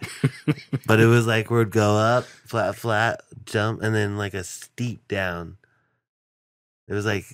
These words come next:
Speaker 2: the landing in the lip would be super steep, but it would,
Speaker 1: Mm-hmm.
Speaker 2: it looked fun. Like, uh, especially in the,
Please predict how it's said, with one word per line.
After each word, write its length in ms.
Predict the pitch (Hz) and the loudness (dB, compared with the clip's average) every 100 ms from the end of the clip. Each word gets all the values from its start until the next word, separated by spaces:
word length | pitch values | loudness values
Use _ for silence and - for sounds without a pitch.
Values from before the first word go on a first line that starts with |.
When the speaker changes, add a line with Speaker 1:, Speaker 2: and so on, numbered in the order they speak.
| - _ _ 104 | -20 _ _ -6
Speaker 2:
the 120 | 101 | -4
landing 400 | 104 110 120 120 | 0 0 0 0
in 140 | 113 | -2
the 100 | 107 | 0
lip 320 | 107 110 104 | 0 0 -2
would 160 | 104 87 | -6 -6
be 140 | 98 | -6
super 420 | 90 - 110 104 98 | -6 -4 -4 -2 -6
steep, 400 | - 110 95 - | -6 -6 -6 -2
but 140 | 95 | 0
it 80 | 101 | 2
would, 200 | 98 98 | 2 -2
Speaker 1:
Mm-hmm. 220 | 92 - | -6 -4
Speaker 2:
it 60 | 98 | -2
looked 300 | 101 98 - | 0 -2 -6
fun. 400 | - 104 95 95 | -2 0 0 -2
Like, 180 | 92 | -2
uh, 220 | 113 127 - - - - | -4 -4 -8 -16 -20 -18
especially 500 | - 131 117 - 127 | 0 2 2 2 2
in 160 | 113 107 | 2 2
the, 320 | 101 101 | -2 -4